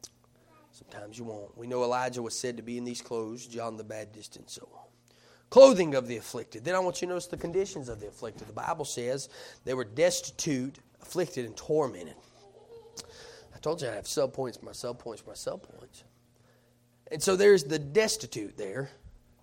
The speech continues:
That speaks more or less on poverty side, the po-, side of poverty. And so riches,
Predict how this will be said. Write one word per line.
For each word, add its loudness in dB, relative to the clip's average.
That -6
speaks -4
more -6
or -2
less -2
on -2
poverty -10
side, -12
the -16
po-, -6
side -4
of -12
poverty. -10
And -6
so 2
riches, 6